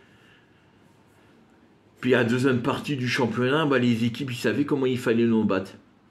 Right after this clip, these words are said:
Ils, ils savaient comment il fallait nous prendre. Ah, sérieusement, je pensais, quand on avait battu Paris à Coupe de France, je pensais à gagner la Coupe de France. On a perdu la Coupe de France.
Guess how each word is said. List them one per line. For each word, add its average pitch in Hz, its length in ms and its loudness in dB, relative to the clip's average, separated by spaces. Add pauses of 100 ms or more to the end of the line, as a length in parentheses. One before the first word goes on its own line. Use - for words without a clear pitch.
Ils, 113 120 -4 (340)
ils 117 100 -2
savaient 113 360 -2
comment 135 160 -2
il 131 100 0
fallait 120 260 2
nous 113 160 2
prendre. 107 320 -4 (3750)
Ah, 98 180 -2
sérieusement, 131 600 0
je 147 120 -8
pensais, 123 440 0 (680)
quand 110 100 0
on 104 140 4
avait 107 200 2
battu 120 420 -2
Paris 123 440 -2
à 107 60 0
Coupe 110 220 -6
de 107 120 2
France, 123 460 -6 (240)
je - 100 -16
pensais 120 320 -2
à 120 80 2
gagner 127 280 0
la 117 100 2
Coupe 113 200 -8
de 117 120 2
France. 120 520 -6 (920)
On 95 120 2
a 80 60 0
perdu 95 320 -2
la 87 80 -2
Coupe 101 200 -6
de 117 80 0
France. 151 440 -4